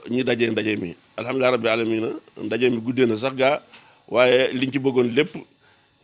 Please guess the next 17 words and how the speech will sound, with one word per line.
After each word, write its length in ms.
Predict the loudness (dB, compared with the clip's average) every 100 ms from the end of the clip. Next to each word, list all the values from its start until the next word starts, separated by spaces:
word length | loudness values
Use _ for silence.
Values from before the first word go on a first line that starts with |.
| -8
ci 160 | -6
teewaay 480 | 0 4 4 4 2 -4
ak 160 | -8 -4
ci 80 | -2
ay 160 | -2
discours 400 | -2 -6 -6 -4
ak 140 | -4 -4
ci 60 | -2
ay 120 | -2
personnalité 600 | -2 -4 -4 -2 -2 -2
yoo 160 | -2 -2
xamante 340 | -4 -6 -6 -6
ne 120 | -8 -12 -20 -20 -20 _
danañ 340 | -10 0 4 6 6
ñu 80 | 6
dimbale 420 | 4 6 6 4
ëllëg 240 | 4 0